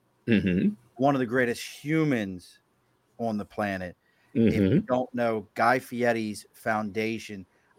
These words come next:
Speaker 2: I don't know the amount of millions that, that they donated directly to people in the food industry that
Speaker 1: Yep.
Speaker 2: needed that help. Uh,
Speaker 1: Yeah.
Speaker 2: take a moment, folks. I-, if it doesn't give you chills to understand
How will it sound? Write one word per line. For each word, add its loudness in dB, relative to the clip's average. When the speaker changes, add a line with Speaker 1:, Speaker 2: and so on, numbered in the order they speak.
Speaker 2:
I 6
don't 4
know 4
the 0
amount 2
of -8
millions -4
that, -6
that -10
they -6
donated -6
directly -2
to -4
people -6
in -6
the -4
food -8
industry -8
that -4
Speaker 1:
Yep. -4
Speaker 2:
needed -8
that 0
help. -6
Uh, 0
Speaker 1:
Yeah. 10
Speaker 2:
take -2
a -2
moment, 0
folks. -6
I-, -6
if -6
it -2
doesn't 4
give -2
you -2
chills 0
to -4
understand -4